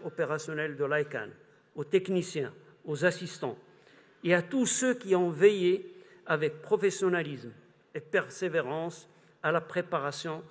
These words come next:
de ce grand rendez-vous de la communauté d'Internet. En tant qu'hôte local de cette réunion,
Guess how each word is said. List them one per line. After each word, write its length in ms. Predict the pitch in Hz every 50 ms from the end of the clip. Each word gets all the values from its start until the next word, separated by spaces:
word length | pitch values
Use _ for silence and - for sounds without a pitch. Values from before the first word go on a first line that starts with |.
| - - -
de 120 | 175 165 143
ce 160 | - - 180
grand 400 | 170 - - - 214 240 233 185
rendez-vous 480 | 165 185 190 185 170 170 165 160 175
de 100 | 175 160
la 120 | 151 156 151
communauté 720 | 151 - 180 185 180 165 160 160 - - 175 160 156 - - - -
d'Internet. 760 | 160 156 - 151 165 147 113 123 123 107 - - - - - _ _ _ _ _ _ _ _ _ _ - - - - _ _ _ _ _ _
En 120 | - 190 190
tant 260 | 185 - 233 226 214
qu'hôte 360 | 220 - 240 254 247 247 -
local 580 | 202 214 226 226 233 208 170 151 123 117 110 - - -
de 80 | 147 160
cette 260 | - - 175 170 170
réunion, 540 | 147 143 180 190 185 180 175 170 170 170